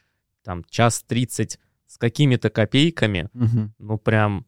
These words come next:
Speaker 2: Ну, очень быстрый.
Speaker 1: ща-, щас такие фильмы на стримингах выступа-, выпускают, и то вот если первые какие-то заходы делаются, пока пробный такой бюджет.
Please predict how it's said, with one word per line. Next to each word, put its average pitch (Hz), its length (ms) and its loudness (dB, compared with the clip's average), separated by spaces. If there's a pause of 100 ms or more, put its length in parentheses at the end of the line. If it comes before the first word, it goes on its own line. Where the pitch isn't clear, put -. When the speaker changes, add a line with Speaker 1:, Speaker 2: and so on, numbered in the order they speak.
Speaker 2:
Ну, 131 100 4
очень 117 240 4
быстрый. 101 400 0
Speaker 1:
ща-, 110 180 0
щас - 360 0
такие 117 300 -4
фильмы 131 360 0 (140)
на 117 240 -4
стримингах 110 640 2
выступа-, 110 580 2
выпускают, 117 720 2
и 104 60 -2
то 113 420 2
вот 95 260 -4
если 98 340 -8
первые 95 400 0
какие-то - 360 -14
заходы 92 420 -6
делаются, 104 640 -4
пока - 240 -14
пробный 95 400 -4
такой - 260 -20
бюджет. 85 460 -10